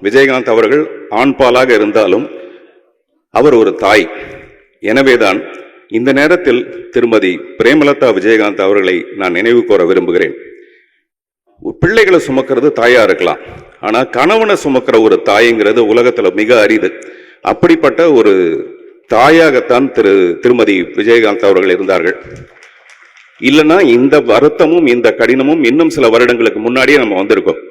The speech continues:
கடைசி வரைக்கும் அவங்கள காப்பாத்துனாங்க. அதனால ஒரு தாயை நான் இந்த நேரத்துல போற்ற விரும்புகிறேன். நடிகர் சங்கத்துக்கு ஒரு குழப்பம் இருக்கு.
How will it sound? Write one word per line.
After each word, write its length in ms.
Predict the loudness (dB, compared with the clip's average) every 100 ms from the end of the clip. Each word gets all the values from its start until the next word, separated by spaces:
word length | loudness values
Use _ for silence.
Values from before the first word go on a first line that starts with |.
| -10
கடைசி 280 | -6 -2 2
வரைக்கும் 320 | 2 2 0
அவங்கள 140 | -2
காப்பாத்துனாங்க. 580 | -2 -2 -2 -4 -4 -6
அதனால 680 | -6 -8 -8 -6 -6 -8 -12 -18 _ _ _ _
ஒரு 240 | -4 -4
தாயை 420 | -4 -2 0 0 -2
நான் 200 | -4 -6
இந்த 140 | -6
நேரத்துல 540 | -6 -6 -6 -6 -6 -10 -6
போற்ற 300 | -4 -4 -6
விரும்புகிறேன். 440 | -6 -8 -10 -10 -16 _ _ _ _ _ _ _ _ -8
நடிகர் 360 | -4 -4 -4
சங்கத்துக்கு 320 | -4 -6 -4 -4
ஒரு 140 | -2
குழப்பம் 400 | 0 -2 -2 -4
இருக்கு. 380 | -4 -4 -8